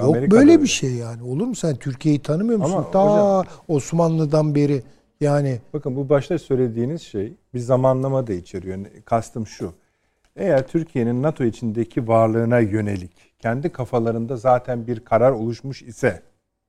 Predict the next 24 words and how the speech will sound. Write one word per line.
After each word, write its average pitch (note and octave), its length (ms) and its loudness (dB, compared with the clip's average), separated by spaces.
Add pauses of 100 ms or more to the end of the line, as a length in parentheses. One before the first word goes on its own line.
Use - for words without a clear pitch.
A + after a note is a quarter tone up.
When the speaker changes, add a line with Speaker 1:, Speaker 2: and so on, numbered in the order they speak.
(920)
Speaker 2:
yani F#2+ 220 -8
bu D#3 140 2
cümle A2 340 0
bile F3 220 -6
uzun C3 220 -6
uzun D3+ 220 -6
tartışılır. G#2+ 480 -4 (100)
Speaker 1:
Amerika D#3+ 400 6
açısından F#2+ 560 -4
tabii. - 360 -20
Speaker 2:
E, - 40 -20
ama G3+ 260 -12
zaten E3 360 -8
geriye C#3+ 300 -16
de D3 140 -20
bir - 40 -20
şey - 140 -20
kalmadı. - 180 -20 (120)
Speaker 1:
Tamam, C3+ 220 -4
doğru. D3+ 300 4
Speaker 2:
Biliyoruz. - 340 -14 (760)
E, A#2+ 480 -4 (160)
oluşmuş D3+ 560 0
ise E3 380 -6